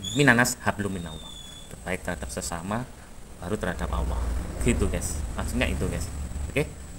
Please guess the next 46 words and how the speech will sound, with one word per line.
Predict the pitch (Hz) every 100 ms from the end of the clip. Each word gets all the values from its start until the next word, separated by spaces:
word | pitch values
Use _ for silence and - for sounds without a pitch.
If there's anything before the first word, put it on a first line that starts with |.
| -
Dan | 87 - - -
berbaik | 95 98
cara, | 98 95 92 - -
berbaik | 98 90 92
dengan | 92 92 - - - -
sesama | - 104 101 101 104
itu | 143 -
ya | 92
dengan | 101 95
cara | 98
kita. | 101 127 104 104 -
Yang | 101 104
penting | 147
pokoknya | 127 123 139
kita | 135 147 - - - - - -
nggak | 107 - -
caci | 127 131
maki, | 147 143 160 147
bukan | - 147
pembenci, | 151 135 127 -
itulah. | 208 107 180 - - - -
Baik | 120 -
terhadap | 123 120 127 -
keluarga, | 131 127 147 143 -
tetangga, | 131 120 120 117 127 123
ataupun | 113 113 113 113
lainnya. | 110 110 95
Oke? | 107 151 - - 107
Biarlah | 101 113
orang | 117 101 98
lain | 107
ngomong | 104 98
apa, | 92 82 95 - - - -
biarlah | 92 98 95
orang | 92
lain | 92 95 95
berpendapat | 90 90 82 87
apa | 90 104
terhadap | 98 - 95
kita. | 98 95 95
Tapi | 101 135
kita | 131 123
tidak | 107
seperti | - 101 104
itu, | 98
guys. | 85